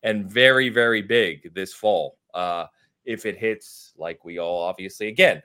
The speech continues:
hope it hits, we have no idea. Um, but if it actually comes out and Forge comes out and, um, those things hit like we hope they will, uh, Halo could be kind of that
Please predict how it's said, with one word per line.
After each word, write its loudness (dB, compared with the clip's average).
hope -4
it -8
hits, -10
we -12
have -6
no -10
idea. -8
Um, 0
but 0
if -8
it -4
actually -4
comes -8
out 2
and -10
Forge -8
comes -6
out 0
and, -2
um, -4
those -4
things -8
hit -6
like -6
we -6
hope -6
they -6
will, -6
uh, -6
Halo -4
could -16
be -12
kind -6
of -12
that -4